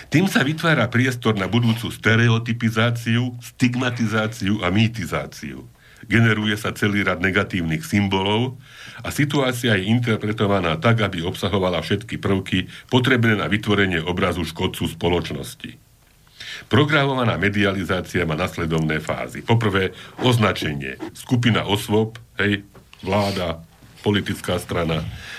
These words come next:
je označená za hrozbu pre normy a záujmy spoločnosti. Po druhé, zobrazenie. Zvolená konkrétna hrozba, konkrétna, hej, korupcia, ohrozenie slobody slova,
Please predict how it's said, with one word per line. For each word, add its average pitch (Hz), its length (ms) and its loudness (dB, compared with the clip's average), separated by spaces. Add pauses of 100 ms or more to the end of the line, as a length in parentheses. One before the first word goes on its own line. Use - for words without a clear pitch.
je 87 80 -2
označená 117 600 4
za 87 120 -2
hrozbu 101 460 4 (300)
pre 87 160 2
normy 107 340 4
a 82 100 -4
záujmy 92 520 0
spoločnosti. 82 840 -4 (960)
Po 135 120 4
druhé, 107 540 0
zobrazenie. 85 1000 -2 (440)
Zvolená 123 520 2
konkrétna 107 640 0
hrozba, 95 500 -2 (280)
konkrétna, 117 640 0
hej, 117 180 0
korupcia, 139 600 0
ohrozenie 107 540 2
slobody 95 400 -2
slova, 95 440 -2